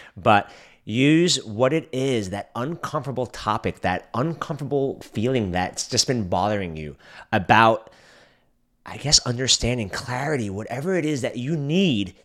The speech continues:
to have that conversation with that loved one, with that spouse, with that employee, with whoever it is. Just make sure you are prepared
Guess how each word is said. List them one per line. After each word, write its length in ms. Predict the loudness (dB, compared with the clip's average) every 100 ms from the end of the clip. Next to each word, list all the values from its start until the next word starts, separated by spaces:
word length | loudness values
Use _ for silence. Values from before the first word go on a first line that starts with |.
| -6
to 100 | -4
have 300 | 6 6 6
that 180 | 0
conversation 880 | 0 -6 -6 -6 -2 -2 0 0 -2 -6 -20 -20 _
with 160 | -2 4
that 240 | 4 4
loved 240 | 4 4
one, 340 | 4 0 0 -2
with 160 | 0
that 220 | 2 0 -2
spouse, 580 | 0 2 2 0 -8
with 180 | -6 0
that 460 | 4 2 2 -14 -20 _ _
employee, 680 | -4 -4 2 6 8 6 0
with 220 | -4 -6
whoever 640 | -6 -4 -4 6 6 10 8
it 300 | 6 -2 -2
is. 520 | 0 4 4 4 0 -4 -14 _ _ _
Just 280 | -10 -10 -10
make 460 | -4 -2 -2 -4
sure 680 | -10 -8 -4 2 6 6 4
you 220 | 0 0 2
are 100 | 0
prepared 840 | -6 -14 -6 2 6 6 6